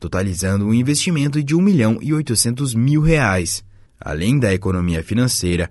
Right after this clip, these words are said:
a instalação da geração própria faz parte de um conjunto de ações que busca tornar o complexo de saúde uma organização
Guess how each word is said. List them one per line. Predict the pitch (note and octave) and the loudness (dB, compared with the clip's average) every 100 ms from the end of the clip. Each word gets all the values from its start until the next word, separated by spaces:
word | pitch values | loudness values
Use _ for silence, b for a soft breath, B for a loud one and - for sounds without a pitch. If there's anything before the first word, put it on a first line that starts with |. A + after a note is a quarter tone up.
| B | B
a | B E2+ | B -8
instalação | F2 G2 F#2+ F2 G#2+ A#2 | -4 -2 -2 -2 0 2
da | G#2+ | 2
geração | G2 G#2+ G#2+ D#3 | 0 -2 -2 -2
própria | E3+ D3 C3+ D3+ | 0 0 2 0
faz | C#3+ C#3 | -2 -4
parte | - G2+ G#2+ - | -2 -2 -2 -4
de | A2 | -6
um | B2+ | -6
conjunto | C3 F3 C#3+ D#3 F#3 F#3 | -2 0 0 0 0 -2
de | |
ações | G3 G3 D#3+ D#3 - B B | -2 0 0 -2 -4 B B
que | F#2 | -8
busca | D2+ F#3 - F#2+ F2 | -4 -2 -2 -4 -4
tornar | F#2+ F2+ F2 F2 | -4 -4 -2 -4
o | |
complexo | G2 B2+ - A2+ A2+ B2 | -4 -6 -4 -4 -4 -6
de | C3+ | -4
saúde | - F3+ C3+ B2+ - | 0 2 2 0 -2
uma | - D3+ | -4 0
organização | E3 F3+ F3 F3 E3 C#3+ - C#3+ | 0 2 2 2 0 0 0 -2